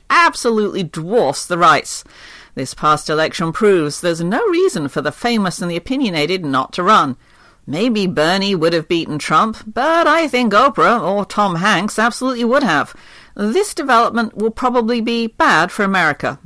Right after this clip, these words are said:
but still better than anything else that's happened since November. One year later, nailed it. Honestly, back when I wrote this, it was at least halfway tongue-in-cheek. Then Oprah gave her speech at the Golden Globes a few weeks ago, and suddenly we were waist-deep in ten thousand think pieces, and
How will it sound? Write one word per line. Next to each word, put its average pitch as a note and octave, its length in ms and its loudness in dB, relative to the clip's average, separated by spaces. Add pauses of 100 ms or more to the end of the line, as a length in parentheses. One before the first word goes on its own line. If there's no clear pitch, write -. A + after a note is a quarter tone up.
but B3 360 0
still A3 320 0
better F3+ 260 0
than E3 180 -2
anything A#3 400 0
else G#3 300 0
that's G3+ 160 -6
happened F3 380 -4
since - 320 -8
November. D#3 460 -2 (680)
One D#4 220 4
year G3+ 140 2
later, F#3+ 420 2 (380)
nailed E4+ 340 4
it. A#3+ 200 0 (260)
Honestly, D#3+ 540 2
back E3 220 2
when E3 140 2
I D3 100 0
wrote D3+ 320 0
this, A3 220 0
it F#3 100 -2
was E3+ 140 -2
at E3 100 0
least F3+ 360 -2
halfway D3+ 420 0
tongue-in-cheek. C#3+ 720 -4 (360)
Then E4+ 360 0 (300)
Oprah D4+ 400 0
gave A#3+ 260 0
her E4+ 240 0
speech D#3+ 400 -6
at - 140 -8
the A3 80 -2
Golden E3+ 400 -2
Globes G#3 420 2
a F3 80 -4
few E3 220 -6
weeks C#3+ 280 -6
ago, C3 300 -2
and C3 160 -4
suddenly B3+ 540 -2
we C4+ 260 -2
were B3 260 2
waist-deep C4+ 920 -4
in D3+ 180 -2
ten A3+ 380 -4
thousand G#3 480 -2
think - 320 -6
pieces, C#3+ 440 -4
and C#3 160 -4